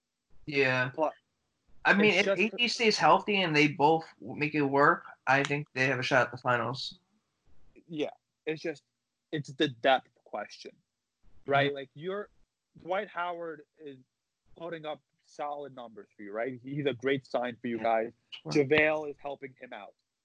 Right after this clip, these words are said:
Speaker 2: Uh, K C P, aside from those first, like, two weeks where he had, like, two points or whatever, has put up a very solid string of games the last few weeks.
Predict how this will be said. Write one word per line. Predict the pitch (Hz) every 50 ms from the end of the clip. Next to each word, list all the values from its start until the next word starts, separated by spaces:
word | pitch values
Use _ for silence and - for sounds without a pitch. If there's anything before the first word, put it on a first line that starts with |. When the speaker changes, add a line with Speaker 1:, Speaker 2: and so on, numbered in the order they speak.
| _ _ _ _ - - - - -
Speaker 2:
Uh, | 139 135 127 123 123 120 117 113 - _
K | _ 160 170 185
C | 165 - - 190 175 -
P, | _ - - 170 165 165 165 165 160 156 - _ _
aside | 139 - - 147 139 147 147 135
from | - 143 139
those | 135 131 - _ _
first, | 135 131 135 131 -
like, | - 127 120 -
two | - - 139
weeks | 135 139 156 160 - _
where | 127 120 117
he | 120 117 113 113 -
had, | 120 127 117
like, | 113 107 - _
two | - - _ _ _
points | - 123 127 - -
or |
whatever, | 143 139 - 143 147 151 - _ _ _ _ _ _ _ _ _ _ _
has | - 175 185 190 - -
put | - 214 226
up | 220 - -
a | 180 170
very | 151 170 170 180 180
solid | 165 - 160 147 151 151 139
string | - - - 139 135 135
of | 127 117
games | 120 123 123 123 117 110 104 -
the | - 113
last | 110 110 107 104 - - _ _ _ _ _ _ _ _ _ _ _ - -
few | 131 123 117 113
weeks. | 110 104 92 - _